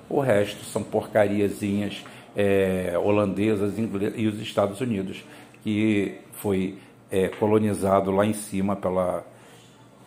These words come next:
pela Inglaterra e a França, lá o Canadá, aquela, aquela sopa doida do Canadá que virou também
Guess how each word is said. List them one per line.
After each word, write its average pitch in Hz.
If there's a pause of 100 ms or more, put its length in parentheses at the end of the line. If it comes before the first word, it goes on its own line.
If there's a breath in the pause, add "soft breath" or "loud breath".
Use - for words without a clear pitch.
pela 95
Inglaterra 110
e 120
a 110
França, 101
lá 92
o 95
Canadá, 95
aquela, 90 (240 loud breath)
aquela 107
sopa 113
doida 98
do 92
Canadá 98
que 101
virou 98
também 98